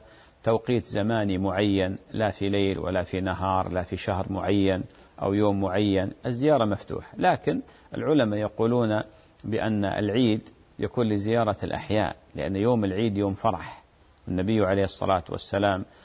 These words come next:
حثنا على إظهار الفرح، حتى قال لأبي بكر لما أنكر وجود الجاريتين، آه، في بيته، يعني، تغنيان ب-، ب-، بيوم بعاث، آه، قال: "دعهما يا أبا بكر فإن لكل ق-، لكل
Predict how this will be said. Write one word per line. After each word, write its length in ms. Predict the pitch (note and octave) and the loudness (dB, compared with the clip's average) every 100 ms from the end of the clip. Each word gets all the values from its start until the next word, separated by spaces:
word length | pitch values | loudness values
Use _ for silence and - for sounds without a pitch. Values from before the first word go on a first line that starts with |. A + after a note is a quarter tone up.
| - | -12
حثنا 460 | - C3 - G#2 G2 | -4 -4 -2 -2 0
على 300 | F#2+ F#2+ F2+ | -2 -2 -2
إظهار 300 | F#2 G#2 A2+ | -2 -2 -2
الفرح، 400 | G2+ C#3+ B2 - | 0 0 0 -4
حتى 280 | - - F#2 | -10 -8 -2
قال 160 | - G2+ | 0 2
لأبي 380 | G2 F#2 F2+ G2 | 2 0 -2 0
بكر 300 | B2+ - G2 | 0 0 -4
لما 360 | F#2 F#2 E2 | -2 -2 -2
أنكر 440 | A2+ G#2+ G#2 G2+ G2+ - - - | -2 0 2 2 0 -6 -20 -12
وجود 340 | - G2 G#2+ G2 | -6 -2 0 0
الجاريتين، 800 | F#2 G#2 G2 G2 F#2 A#2+ A2+ C#2+ - - _ _ - | 0 2 2 2 2 2 2 0 -8 -20 _ _ -8
آه، 420 | - F2 E2 E2+ | -2 0 -2 -6
في 200 | F2 G2 | -2 0
بيته، 580 | F#2 A2+ G#2+ F#2+ F2 F2 | 2 2 2 -2 0 -2
يعني، 560 | E2 E2+ E2 E2 E2+ F2 | -4 -4 -4 -4 -6 -4
تغنيان 720 | G#2 G2 G2+ G2 G#2 A2 F2+ - - - _ | 0 2 2 4 4 2 0 -6 -18 -20 _
ب-، 400 | - G2 G2 F#2 F2 | -10 -2 0 0 -2
ب-، 340 | F#2+ F#2+ F2+ F#2 | -2 -4 -4 -4
بيوم 920 | F#2+ F#2 F#2 - - A2 A2+ G#2+ G2+ | -4 -2 -4 -4 -4 2 4 4 2
بعاث، 560 | F#2 G2 G#2 G#2+ - - _ _ _ - | 2 4 4 2 -2 -14 _ _ _ -8
آه، 320 | G2 F#2+ G2 - | -6 -4 -6 -4
قال: 260 | G#2 G2 | -2 0
"دعهما 440 | G#2+ D3 C#3+ D3+ A2+ | 0 0 0 2 2
يا 220 | G2 C#2 | 2 0
أبا 180 | F#2 F#2 | 0 0
بكر 320 | A2+ C3 G2 | 0 0 -4
فإن 340 | - E2 G2 | -4 -2 0
لكل 480 | G2 G2 - B2+ G#2+ | 0 -2 -2 0 0
ق-، 240 | - G#2+ F2 | -2 -4 -2
لكل 760 | F#2 G2 - A#2 G#2 F#2+ F2+ | 0 -2 0 0 2 2 0